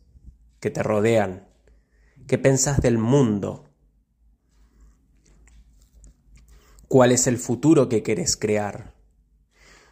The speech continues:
¿Con qué realidad es la que, con la que estás comprometido?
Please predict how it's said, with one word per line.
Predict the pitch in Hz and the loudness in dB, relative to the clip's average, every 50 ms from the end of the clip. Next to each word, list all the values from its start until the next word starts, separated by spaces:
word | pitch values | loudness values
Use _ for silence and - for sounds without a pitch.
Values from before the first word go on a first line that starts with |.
| _ _ _ _ _ _ | _ _ _ _ _ _
¿Con | - 127 120 113 | -2 0 0 2
qué | - 143 | 2 2
realidad | 151 - 156 147 143 131 131 123 123 120 139 156 170 170 - - - - _ _ - _ _ _ _ - | 2 2 2 4 4 4 4 2 2 4 4 2 2 0 -4 -12 -20 -20 _ _ -20 _ _ _ _ -6
es | 123 120 113 - - - | -4 -2 -2 -2 -4 -4
la | - 123 120 113 113 117 113 110 110 | -4 -2 -2 0 0 0 0 0 -2
que, | - 113 104 - - _ _ _ _ | -2 -4 -4 -4 -6 _ _ _ _
con | - - 110 107 | -4 0 2 2
la | 107 101 | 2 0
que | - 110 | -2 -6
estás | - - - 117 110 - | -4 -4 -2 -2 -2 -2
comprometido? | - - 110 107 104 - - 104 101 101 101 95 - 107 104 98 98 92 - - - | -2 -2 -2 -2 -2 -2 -2 0 0 0 -2 -2 -4 -4 -6 -6 -6 -10 -12 -14 -20